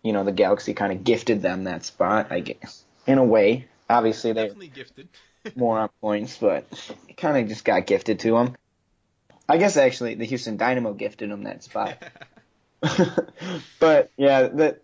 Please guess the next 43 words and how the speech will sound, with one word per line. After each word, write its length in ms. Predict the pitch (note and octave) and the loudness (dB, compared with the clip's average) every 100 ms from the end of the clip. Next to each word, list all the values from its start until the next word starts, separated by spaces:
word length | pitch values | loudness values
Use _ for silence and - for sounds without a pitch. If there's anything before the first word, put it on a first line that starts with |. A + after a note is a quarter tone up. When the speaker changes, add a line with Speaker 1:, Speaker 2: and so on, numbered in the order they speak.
| C3+ | -4
Speaker 1:
just 240 | F3 F3+ | 0 0
the 120 | E3+ C#3 | 2 0
three 320 | - D3 D#3 | 0 2 4
away 320 | C3+ A#2 A#2+ | 4 2 0
wins 280 | C3+ C#3+ C#3 | -2 -6 -8
this 180 | C#3+ C3+ | -12 -8
season, 500 | C#3+ C#3+ C#3 C#3 C3+ | -6 -6 -4 -2 -2
and 140 | A2+ | -2
then 180 | G#2+ G#2 - | -4 -4 -2
L 200 | A#2+ B2 | 2 4
A 140 | B2 | 4
is 220 | A#2 G#2 _ _ _ | 2 -2 _ _ _
pretty 220 | C3+ A#2+ | -4 -2
decent 400 | G2+ A#2 - B2 | -2 -4 -2 0
at 120 | G#2 | 0
home. 200 | G#2 A#2 | 0 0
They've 260 | A#2+ G#2+ A2 | 0 0 0
only 180 | A#2+ A2 | 0 0
won, 200 | A2+ - | -2 0
lost 300 | G#2+ G#2 - | 0 -2 0
one 220 | G#2+ G#2+ | 0 2
at 120 | G#2+ | 0
home 200 | G#2+ A2 | 0 0
all 100 | A2 | 0
season. 380 | G#2 G#2+ A2 A#2 | -2 0 0 2
I 100 | G#2 | 0
think 280 | - G2+ F#2 _ _ _ - _ _ _ _ | -2 -4 -4 _ _ _ -20 _ _ _ _
that's 240 | - F#2 - | -2 -2 0
gonna 220 | G#2 F#2+ | -2 0
be 320 | F#2+ F#2+ F#2 - _ - _ - | -2 -2 -4 -6 _ -20 _ -4
the 160 | G2 F#2+ | 0 2
main 300 | G2 G2 G2+ | 4 2 0
factor. 640 | - G2+ G#2 - C3 C3+ - _ _ _ _ _ _ _ - | 2 2 2 4 4 2 -2 _ _ _ _ _ _ _ -10
So, 520 | - C3+ C3+ B2+ B2+ | 0 4 6 4 2
you 120 | B2+ | -2
know, 100 | B2+ | 0
I'm 160 | B2 C3+ | 2 0
gonna 160 | D#3+ E3 | 2 4
go, 240 | E3 D3 | 4 6
actually, 460 | B2+ C3 C#3+ C3 - | 4 0 -2 -8 -8
it's, 180 | A#2 - - | -14 -14 -14
it's 140 | B2 | -12
pretty 380 | - G#3+ A3+ | -6 -4 -4